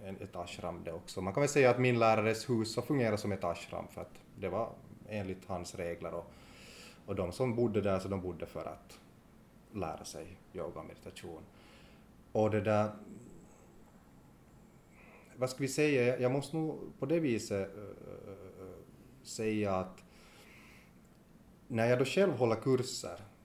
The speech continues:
så, så vet jag ju att de som kommer dit, de kommer från sitt vanliga liv och, och förhoppningsvis så övar de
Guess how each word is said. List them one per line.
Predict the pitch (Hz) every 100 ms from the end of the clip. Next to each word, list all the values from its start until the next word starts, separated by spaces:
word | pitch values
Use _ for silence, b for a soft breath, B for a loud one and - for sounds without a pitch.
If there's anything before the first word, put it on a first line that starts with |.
| -
så, | - 107 104 104
så | - 104
vet | 120 117 117
jag | 104
ju | 101
att | 101
de | 127 123
som | 120 107
kommer | 147 139 120
dit, | 107 107 101 - - - - - - - -
de | 101 117
kommer | 117 131 110 104
från | 135 131
sitt | 120 120 113
vanliga | 135 127 117 113 117
liv | 117 113 110 110 - - - - - -
och, | 110 107 104
och | 110 107 101 - - - - -
förhoppningsvis | - 113 139 143 131 120 - 120 113 -
så |
övar | 110 117 113 101 101
de | 98